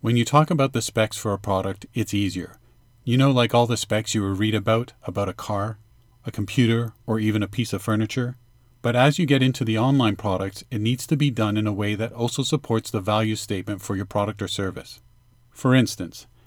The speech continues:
Netflix specs might be something like this. A high-definition streaming service with over a thousand of your favorite T V shows and over four thousand great movie titles that you can watch on all your devices. It tells you so much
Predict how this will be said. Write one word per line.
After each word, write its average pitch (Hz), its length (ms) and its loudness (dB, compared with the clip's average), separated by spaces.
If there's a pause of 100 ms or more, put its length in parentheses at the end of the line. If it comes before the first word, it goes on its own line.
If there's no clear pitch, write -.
(240)
Netflix 147 460 2
specs - 440 -2
might 123 260 2
be 151 120 2
something 110 360 -2
like 101 260 -2
this. - 400 -6 (600)
A 110 60 2
high-definition 143 880 6
streaming 131 480 4
service 87 480 -4 (100)
with 107 160 -2
over 113 220 4
a 107 40 2
thousand 139 460 4
of 123 120 0
your 110 100 0
favorite 139 340 2
T 170 160 4
V 127 140 4
shows 92 480 -4
and 110 120 2
over 110 160 0
four 131 280 0
thousand 113 420 0
great 104 320 -2
movie 107 300 -2
titles - 480 -8 (320)
that 101 80 -4
you 98 120 -2
can 107 200 0
watch 127 260 4
on 107 200 -6
all 110 220 0
your 110 120 0
devices. 87 640 -8 (560)
It 110 120 0
tells 120 280 2
you 120 80 0
so 113 180 0
much 107 420 -2